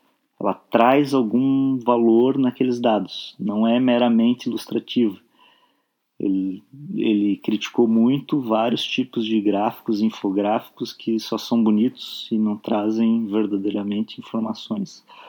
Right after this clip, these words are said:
Ou tem um trabalho pra deixar tão bonito que a informação acaba sendo ofuscada pela beleza do gráfico. E o mais importante, na verdade, é a informação que tá por trás,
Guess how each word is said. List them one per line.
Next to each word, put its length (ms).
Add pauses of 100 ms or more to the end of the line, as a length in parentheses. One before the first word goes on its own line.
(140)
Ou 160
tem 120
um 80
trabalho 540 (220)
pra 200 (140)
deixar 280
tão 300
bonito 440
que 100
a 20
informação 560
acaba 460 (380)
sendo 280
ofuscada 720
pela 420 (220)
beleza 460
do 120
gráfico. 560 (460)
E 80
o 40
mais 260
importante, 580
na 80
verdade, 760
é 160
a 160
informação 720
que 160
tá 180
por 200
trás, 560